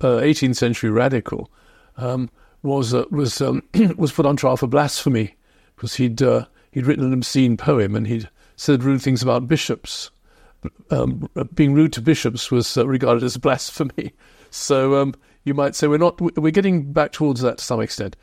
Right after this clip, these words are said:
I mean, I think, you know, we, very few societies have enjoyed the degree of individual liberty that some European countries and ours,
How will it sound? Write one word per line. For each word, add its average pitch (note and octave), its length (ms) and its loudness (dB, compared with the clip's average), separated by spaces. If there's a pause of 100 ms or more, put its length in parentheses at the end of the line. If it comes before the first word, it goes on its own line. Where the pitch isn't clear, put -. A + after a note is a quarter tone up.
(160)
I - 120 -20
mean, E3+ 80 4
I E3+ 60 2
think, G#3+ 220 0
you G#3 80 2
know, C#3+ 80 2
we, D#3 200 2 (240)
very G3 280 2
few G3+ 180 -2
societies C#3 760 0 (560)
have D3 240 -4
enjoyed B2+ 600 2 (440)
the - 80 -4
degree C#3 460 2
of C3 340 -2 (800)
individual D#3+ 580 2
liberty C3 640 -2 (520)
that - 360 -4 (460)
some G3 420 2
European C#3+ 460 4
countries G#2 580 -4
and C3 220 -4
ours, C3 460 -2